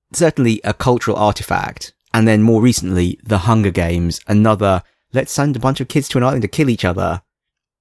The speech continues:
It's kind of messed up that these things are so popular, but these things are clearly popular. So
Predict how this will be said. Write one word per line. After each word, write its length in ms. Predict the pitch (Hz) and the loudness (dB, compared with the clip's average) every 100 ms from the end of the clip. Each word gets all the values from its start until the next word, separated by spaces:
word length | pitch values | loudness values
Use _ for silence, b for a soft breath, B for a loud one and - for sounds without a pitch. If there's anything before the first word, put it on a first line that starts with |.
| _ | _
It's 80 | - | -4
kind 180 | 302 339 | 0 2
of 60 | |
messed 260 | 220 220 - | 2 2 0
up 140 | - | -2
that 140 | 113 107 | -2 0
these 180 | 123 139 | 0 2
things 140 | 110 | 0
are 40 | |
so 220 | 104 123 107 | 2 0 2
popular, 600 | 135 - 95 85 - - _ _ _ _ | 2 2 -4 -4 -8 -12 _ _ _ _
but 280 | 120 113 - - - - | 0 0 0 -8 -10 -4
these 160 | 117 | 0
things 180 | 165 117 | 2 2
are 40 | |
clearly 280 | - 123 107 | 2 0 2
popular. 560 | 110 101 - 92 - - _ _ _ _ | 2 0 0 -6 -8 -12 _ _ _ _
So 380 | - 127 127 | 0 4 4